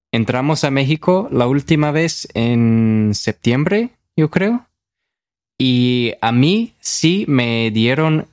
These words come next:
ciento ochenta días, pero muy poco después empezamos a escuchar historias de la gente diciendo que recibieron treinta días, o quince días, o siete días.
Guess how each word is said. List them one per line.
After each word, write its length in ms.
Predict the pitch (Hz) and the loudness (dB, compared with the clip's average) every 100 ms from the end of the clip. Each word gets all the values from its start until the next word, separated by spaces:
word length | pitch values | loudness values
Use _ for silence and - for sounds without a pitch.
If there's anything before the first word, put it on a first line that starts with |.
| - | -10
ciento 520 | - - 123 117 117 | -8 -2 0 2 0
ochenta 380 | 107 110 101 104 | 0 -2 -2 0
días, 520 | 139 143 95 - - _ _ _ - | 0 0 -4 -8 -12 _ _ _ -4
pero 200 | 117 110 | -2 2
muy 440 | 113 131 151 160 | 2 2 2 0
poco 420 | 156 160 151 151 139 | 0 -2 0 0 0
después 800 | 131 - 165 165 143 139 - - _ _ _ _ _ | -2 -2 0 2 0 -2 -8 -14 _ _ _ _ _
empezamos 640 | - 113 117 - 117 117 120 | -4 -2 -2 0 0 0 0
a 40 | |
escuchar 640 | 107 - 110 - 113 113 - _ - | -2 0 0 2 -2 -4 -8 _ -4
historias 800 | 110 - - 131 123 117 110 - | -4 -4 -2 0 2 -2 -2 -2
de 120 | 104 | -2
la 120 | 104 | 0
gente 540 | 123 131 120 110 107 - _ - | 2 2 2 2 0 -6 _ -4
diciendo 600 | 104 - 107 107 107 101 | -2 0 -2 0 0 0
que 440 | 110 104 101 101 - | -2 0 0 -2 -4
recibieron 1300 | 107 107 - 101 101 107 110 107 107 104 101 98 95 _ - | -4 -4 -2 -2 0 -2 0 0 0 2 2 -2 -6 _ -6
treinta 420 | 131 123 120 107 | -4 -2 0 0
días, 480 | 95 90 85 - - - | -2 -4 -6 -10 -12 -10
o 120 | 98 | -8
quince 560 | - 156 143 - 107 | 0 2 2 0 -2
días, 480 | 95 90 82 - - - | -2 -2 -4 -6 -12 -8
o 400 | - - - - | -6 -4 -6 -8
siete 540 | - - 160 156 117 | -6 -2 -2 0 0
días. 500 | 104 92 82 - - | 0 -2 -2 -8 -12